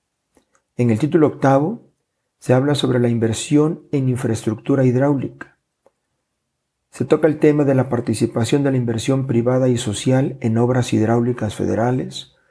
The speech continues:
la recuperación de inversión pública, así como el cobro por explotación, uso o aprovechamiento de aguas nacionales y bienes nacionales.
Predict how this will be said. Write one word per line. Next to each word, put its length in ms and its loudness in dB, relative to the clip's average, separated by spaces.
la 160 2
recuperación 800 -2
de 60 0
inversión 500 -2
pública, 600 -2
así 200 2
como 220 2
el 140 0
cobro 340 4
por 160 0
explotación, 1000 -2
uso 460 2
o 60 0
aprovechamiento 800 -2
de 80 2
aguas 240 -2
nacionales 880 -4
y 100 0
bienes 440 -2
nacionales. 840 -12